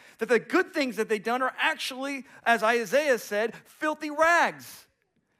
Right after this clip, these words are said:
And that's hard. It's hard for church people to recognize that even in their religiosity,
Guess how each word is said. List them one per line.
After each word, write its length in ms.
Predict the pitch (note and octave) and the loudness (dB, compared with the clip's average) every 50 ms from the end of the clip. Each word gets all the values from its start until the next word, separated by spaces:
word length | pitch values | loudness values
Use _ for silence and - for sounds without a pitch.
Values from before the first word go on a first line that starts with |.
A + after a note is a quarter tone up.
| _ | _
And 160 | - D4+ D#4 | -8 -4 0
that's 180 | D#4+ D#4 D4 - | 0 0 0 -2
hard. 560 | - - B3+ D4+ E4 D4+ C4 F3+ D#3+ C#3+ - _ _ _ _ _ _ _ _ _ _ _ _ _ _ _ _ _ _ _ _ _ _ _ _ _ _ _ _ _ _ _ | -8 -6 -2 0 2 2 2 0 -4 -8 -12 _ _ _ _ _ _ _ _ _ _ _ _ _ _ _ _ _ _ _ _ _ _ _ _ _ _ _ _ _ _ _
It's 120 | - - | -16 -14
hard 360 | - - A#3 C#4+ C#4+ D4+ C4 | -10 -2 0 0 0 0 -2
for 160 | B3 B3+ B3+ | -4 -8 -8
church 300 | B3 - - A#3 G#3+ - | -8 -4 -6 -6 -6 -6
people 400 | - G#3+ A3 G#3 - F#3 F3 E3+ | -10 -12 -12 -10 -8 -8 -8 -8
to 120 | F3 - F3+ | -8 -12 -6
recognize 540 | E3 F#3+ A3 A3+ A3 G#3 G3+ G3 F#3+ F3+ D3+ | -2 -2 -2 -2 -4 -8 -6 -6 -6 -4 -6
that 140 | F#3+ F#3 - | -12 -12 -10
even 220 | B3 C4 C#4 C4+ | -12 -10 -8 -8
in 60 | B3 | -8
their 120 | A3+ G#3 F#3+ | -6 -6 -6
religiosity, 960 | F3 F#3+ F#3+ G#3 A3+ G#3 F3 G3+ F#3 F3+ F3 F3+ F3+ - E3+ D3+ D#3 D3 | -6 -6 -4 -4 -6 -6 -8 -6 -4 -4 -4 -4 -6 -10 -12 -12 -12 -12